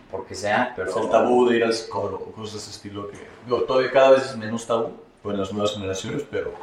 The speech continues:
Speaker 2: sí, no, no hay, no hay esa... No, no te enseñan a canalizar las emociones.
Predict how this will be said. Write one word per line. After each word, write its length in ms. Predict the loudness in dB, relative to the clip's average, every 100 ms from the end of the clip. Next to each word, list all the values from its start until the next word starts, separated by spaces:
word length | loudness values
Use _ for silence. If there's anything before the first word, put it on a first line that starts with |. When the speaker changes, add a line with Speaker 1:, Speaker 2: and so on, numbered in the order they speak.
| -18 -20 -20 _ -20
Speaker 2:
sí, 200 | -16 -6
no, 140 | -2 0
no 140 | 0
hay, 280 | 2 0 0
no 80 | 0
hay 140 | 0
esa... 320 | 0 0 0
No, 160 | -2 -6 -4
no 300 | -4 -2 -2
te 80 | 0
enseñan 260 | 0 0
a 100 | 0
canalizar 480 | -4 -8 -10 -10 -12
las 180 | -12 -14
emociones. 540 | -14 -16 -16 -20 -20